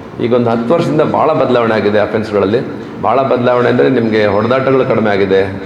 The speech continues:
ಜನಗಳು ಯಾರು ಹೊಡೆದಾಟ ಬಡದಾಟ ಕಡಿಮೆ ಮಾಡ್ಕೊಂಡ್ಬಿಟ್ಟಿದೆ, almost ಫಿಫ್ಟಿ ಪರ್ಸೆಂಟ್ ಕಡಿಮೆ ಆಗಿದೆ.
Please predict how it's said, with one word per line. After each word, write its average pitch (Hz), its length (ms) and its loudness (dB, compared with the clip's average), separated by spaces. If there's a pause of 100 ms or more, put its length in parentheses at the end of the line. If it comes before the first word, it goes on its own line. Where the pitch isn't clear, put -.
ಜನಗಳು 110 280 0
ಯಾರು 107 160 0
ಹೊಡೆದಾಟ 101 360 0
ಬಡದಾಟ 98 380 -2
ಕಡಿಮೆ 98 280 -2
ಮಾಡ್ಕೊಂಡ್ಬಿಟ್ಟಿದೆ, 95 540 -2
almost 135 180 -2
ಫಿಫ್ಟಿ 98 220 -6
ಪರ್ಸೆಂಟ್ 101 320 -4
ಕಡಿಮೆ 95 200 -2
ಆಗಿದೆ. 90 300 0